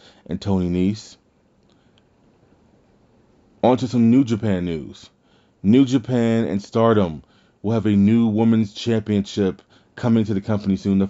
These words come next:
first time in their company history. And the winner will be, will be decided November twentieth, which means we will get our first ever women's championship match at the, the, uh, my mind just drew a blank there. I see the name in my head.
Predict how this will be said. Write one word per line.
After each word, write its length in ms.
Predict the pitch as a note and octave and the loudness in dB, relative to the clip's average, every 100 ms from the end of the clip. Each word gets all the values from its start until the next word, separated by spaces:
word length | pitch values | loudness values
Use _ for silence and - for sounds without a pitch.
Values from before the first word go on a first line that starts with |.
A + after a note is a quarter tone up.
| - | -2
first 540 | A#2 A#2+ A2+ - - _ _ | 0 0 -2 -14 -20 _ _
time 240 | - A#2 G2+ | -6 -2 0
in 60 | |
their 80 | G2 | 0
company 400 | G3 G2+ E2+ F2+ | 0 -4 -4 -6
history. 420 | E2+ E2 F2+ F2+ G2+ _ _ _ _ - | -6 -6 -6 -6 -8 _ _ _ _ -4
And 140 | A#2 | -2
the 80 | A2+ | 0
winner 260 | G#2+ C3 C3 | 0 0 -2
will 220 | A#2 A2 | -2 -4
be, 40 | |
will 200 | G2+ A2+ | -4 -4
be 100 | G#2 | -2
decided 400 | G2+ F#2+ A#2+ A2+ | -4 -8 -8 -6
November 400 | G#2+ G2 G#2+ A2+ | -6 -4 -4 -4
twentieth, 720 | G#2 - G#2+ G#2 F2 E2 D#2 _ _ _ _ | -6 -6 -4 -2 -2 -6 -8 _ _ _ _
which 120 | F#2+ | -8
means 140 | G2+ G2 | -4 0
we 80 | |
will 100 | A2 | 0
get 180 | G2+ G#2+ | 0 0
our 160 | - F#2 - | -2 -6 -6
first 280 | A2 G#2 | -6 -4
ever 260 | D#2 G2 G2 | -4 -2 -2
women's 400 | F#2 G2+ G2+ G2 | 0 2 2 0
championship 760 | - - G#2+ G2+ F#2+ E2+ E2+ | -8 -8 -6 -4 -6 -6 -8
match 300 | E2 E2+ E2 - | -8 -8 -10 -8
at 220 | F#2+ F#2+ - _ _ _ _ _ _ _ _ _ _ | -6 -6 -8 _ _ _ _ _ _ _ _ _ _
the, 180 | G#2 G2 - | -4 -4 -2
the, 200 | G2+ F#2 | 0 0
uh, 400 | F2 E2+ E2 D#2+ - - - _ - _ _ _ _ _ _ _ | -2 -4 -4 -6 -12 -20 -20 _ -20 _ _ _ _ _ _ _
my 100 | F#2 | -4
mind 260 | F2+ F2+ F2 | -2 -2 -4
just 140 | D#2+ | -4
drew 120 | G2 | -2
a 60 | F2+ | -2
blank 320 | G2 G2 G2 | 0 -2 -2
there. 340 | F2+ E2 E2 - - - E2+ - _ - | -6 -8 -10 -14 -16 -12 -12 -12 _ -14
I 120 | F#2 | -10
see 100 | - | -4
the 140 | A#2 G2 | 0 2
name 260 | F#2+ G2+ | 2 2
in 80 | G2 | 2
my 160 | F#2+ F2 | 0 -2
head. 480 | E2+ F2 F#2+ G2+ | -6 -6 -4 -6